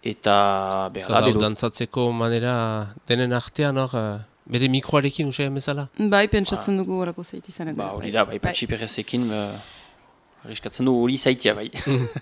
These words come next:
Speaker 1: <laughs> Eta beraz, eh, behiateko eta edateko izanen da hor zazpietatik goiti.
Speaker 2: Hau
Speaker 1: Hala.
Speaker 2: ez da gelan izanen, eh, erran duzu?
Speaker 1: Ondoan,
Speaker 3: Ez,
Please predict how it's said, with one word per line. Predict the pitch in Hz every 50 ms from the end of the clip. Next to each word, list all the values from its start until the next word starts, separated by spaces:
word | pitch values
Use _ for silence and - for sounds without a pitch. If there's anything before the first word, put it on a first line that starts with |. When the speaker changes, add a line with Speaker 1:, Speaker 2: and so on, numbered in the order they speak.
| -
Speaker 1:
<laughs> | - - - - - - - - - -
Eta | - - 110 - - 107
beraz, | 101 107 98 98 - - -
eh, | - 101
behiateko | 98 110 107 107 107 - 110 101 - - 107 104 104 104
eta | 98 104 - 104 104
edateko | 104 107 107 - - 110 - 110
izanen | 110 110 - 113 107 101 101
da | 104 110
hor | 110 107
zazpietatik | 104 - 113 - - - 110 107 - - 104 - - 110
goiti. | 110 104 101 107 - - 120 151 220 - _ _ _ - - - - - - - - _ -
Speaker 2:
Hau | - 135 113 180
Speaker 1:
Hala. | 190 190
Speaker 2:
ez | 180 -
da | - 190 180
gelan | 160 143 170 170 175 170
izanen, | 170 156 - - 151 147 135 139
eh, | 165 180 165 165 165 156 139
erran | 127 139 139
duzu? | 139 135 - - -
Speaker 1:
Ondoan, | - 151 151 139 127 117 113
Speaker 3:
Ez, | 120 127